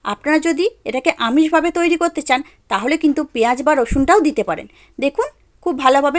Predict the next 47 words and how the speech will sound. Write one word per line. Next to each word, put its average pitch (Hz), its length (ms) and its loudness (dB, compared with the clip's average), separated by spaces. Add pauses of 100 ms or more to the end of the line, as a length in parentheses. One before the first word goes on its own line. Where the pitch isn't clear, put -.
(100)
লবণ 247 280 2
আর 285 120 2
হলুদ 269 260 0
দিয়ে 277 200 -2
শাকটাকে 254 420 -4
একটু - 240 -8
নেড়েচেড়ে 247 420 0
ভেজে 277 240 -2
নিয়েছি। 277 260 -2 (140)
এখন 285 220 -4
কিন্তু 320 180 -2 (160)
অনেকটাই 233 420 -4
ভাজা 214 240 0
ভাজা 180 200 -4
হয়ে 160 180 -6
গেছে। - 180 -10 (400)
এবার 233 260 0
যেহেতু 294 260 0 (140)
শাক, 330 220 6 (140)
তাই 294 120 0 (120)
এর 285 140 2
মধ্যে 320 160 2 (140)
অল্প 320 160 0 (100)
একটু 427 120 -2 (100)
চিনি 254 280 2
দিয়ে 180 180 -2
দিচ্ছি। - 220 -8 (340)
এতে 220 260 -4
কিন্তু 349 160 2 (120)
খুব 285 140 -6 (100)
বেশি 214 180 2 (100)
মিষ্টি 359 320 2
হবে 269 200 4
না, 254 60 -2 (320)
স্বাদটা 220 440 2 (240)
ব্যালেন্স 220 300 0 (100)
থাকবে। 170 240 -10 (320)
আর 269 140 4
দিয়ে 240 160 -6
দিলাম 330 160 2 (160)
চিড়ে 240 300 -2
রাখা 370 240 0
কাঁচা 233 260 0
লঙ্কা। 165 260 -2 (360)
আপনারা 254 260 -4 (120)
ঝালটা 285 320 -2 (140)
অবশ্যই 240 320 -2